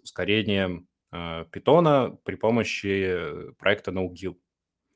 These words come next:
Это одна история. То есть им платит зарплату компания, и они, собственно, в этой компании втроем трудятся.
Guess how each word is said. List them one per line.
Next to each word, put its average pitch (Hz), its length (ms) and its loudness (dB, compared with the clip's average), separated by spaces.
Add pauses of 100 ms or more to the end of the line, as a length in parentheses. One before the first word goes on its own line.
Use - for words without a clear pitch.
(420)
Это 127 320 6
одна 101 440 -2
история. - 360 -12
То - 120 -20
есть - 180 -14
им 117 140 -2
платит 104 300 0
зарплату 95 400 -4
компания, 160 640 0 (1000)
и 95 600 -4
они, 107 420 0
собственно, 92 380 -10
в - 20 -6
этой - 100 -20
компании 95 360 -4
втроем 90 380 -6
трудятся. 85 420 -14